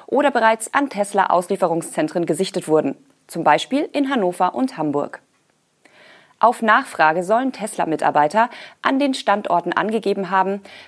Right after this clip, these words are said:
dass die Fahrzeuge noch aufgearbeitet werden sollen, damit sie bei der Übergabe in einem tadellosen Zustand seien. Das könnte die weitere Wartezeit erklären.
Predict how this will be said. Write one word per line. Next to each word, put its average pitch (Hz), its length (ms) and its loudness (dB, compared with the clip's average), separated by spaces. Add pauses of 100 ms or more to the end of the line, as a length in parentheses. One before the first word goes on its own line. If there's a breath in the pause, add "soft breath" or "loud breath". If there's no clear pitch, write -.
dass 262 160 -2
die 240 100 -4
Fahrzeuge 202 540 0
noch 165 140 -4
aufgearbeitet 151 720 0
werden 151 220 2
sollen, 180 360 0
damit 170 300 2
sie 269 100 -2
bei 240 140 2
der 170 100 2
Übergabe 214 480 2
in 240 220 -4
einem 170 240 -2
tadellosen 180 600 0
Zustand 160 440 -6
seien. 131 300 0 (920 soft breath)
Das 165 240 0
könnte 254 240 -2
die 190 120 0
weitere 185 340 2
Wartezeit 165 480 -2
erklären. - 400 -8